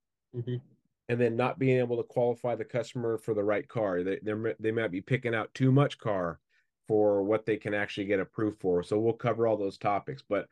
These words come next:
Speaker 2: let's talk about, um, setting appointments over the phone. Where do you feel like, Juan, you're losing, losing them? At what point of the conversation? Do you make the phone call or they call in? Where,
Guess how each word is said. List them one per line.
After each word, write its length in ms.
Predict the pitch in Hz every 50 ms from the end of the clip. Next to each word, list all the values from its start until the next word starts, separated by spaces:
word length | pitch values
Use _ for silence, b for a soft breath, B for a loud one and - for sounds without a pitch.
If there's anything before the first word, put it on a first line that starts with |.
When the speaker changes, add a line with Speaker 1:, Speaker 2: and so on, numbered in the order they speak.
| b b b b b -
Speaker 2:
let's 140 | 139 151 143
talk 240 | - 202 214 202 202
about, 380 | 185 175 160 151 127 - - -
um, 380 | 127 123 120 117 110 104 98 -
setting 380 | - - - 160 160 160 143 123
appointments 680 | - _ _ - 139 143 131 131 135 120 - - - _ _ -
over 280 | 123 131 135 131 123 120
the 100 | 110 104
phone. 400 | - - - 120 113 104 90 b b b b b b -
Where 360 | - 127 131 156 175 202 214
do 80 | 202 208
you 160 | 196 185 151
feel 240 | 139 - 165 165 165
like, 260 | 165 160 147 139 131
Juan, 400 | 135 135 143 151 151 147 139 131
you're 280 | 127 123 131 127 123 117
losing, 600 | 113 113 123 131 135 131 131 127 120 113 110 104 - -
losing 420 | 107 113 117 127 131 123 110 107 92
them? 220 | 80 71 73 82
At 140 | 85 92 -
what 240 | - 143 151 - -
point 160 | 175 175 170
of 60 | 151
the 60 | 127
conversation? 840 | 120 - 139 131 120 104 104 95 - 113 107 98 - - 82 76 82
Do 60 | 85
you 100 | 98 110
make 220 | 123 139 147 143 -
the 80 | 139
phone 280 | 135 - 143 139 135 131
call 360 | 135 135 131 127 127 127 127 135
or 100 | - 107
they 160 | 107 113 123
call 380 | 123 - - 135 131 127 123 120
in? 240 | 117 120 117 113 110
Where, 240 | 120 135 131 -